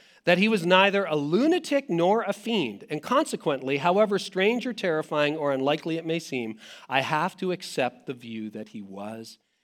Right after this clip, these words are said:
and is God." So, great moral teacher? Yeah.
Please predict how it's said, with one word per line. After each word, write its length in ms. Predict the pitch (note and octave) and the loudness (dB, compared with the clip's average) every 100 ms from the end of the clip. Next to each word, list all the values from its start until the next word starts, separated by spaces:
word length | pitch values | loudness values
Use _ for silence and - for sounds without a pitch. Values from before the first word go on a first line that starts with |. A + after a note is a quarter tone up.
| _ _ | _ _
and 160 | A2 F#2 | -18 -18
is 460 | G#2+ G2 F2 E2 - _ _ _ _ _ | -16 -16 -16 -20 -20 _ _ _ _ _
God." 420 | G#2+ - - _ _ _ _ _ _ _ _ _ _ _ _ _ _ _ _ _ _ _ _ _ _ _ _ _ _ _ _ _ _ _ _ _ _ _ _ _ _ _ _ _ _ _ _ _ _ _ _ _ _ | -20 -20 -20 _ _ _ _ _ _ _ _ _ _ _ _ _ _ _ _ _ _ _ _ _ _ _ _ _ _ _ _ _ _ _ _ _ _ _ _ _ _ _ _ _ _ _ _ _ _ _ _ _ _
So, 140 | - C3+ | -14 -4
great 260 | D#3 F#3+ | 0 2
moral 260 | D#3+ F3 E3+ | 4 4 2
teacher? 480 | - F3 - A#3+ - _ _ _ _ _ _ _ _ _ | -2 -4 -4 -6 -8 _ _ _ _ _ _ _ _ _
Yeah. 440 | - G2+ D3 C3+ | -16 -4 -2 -2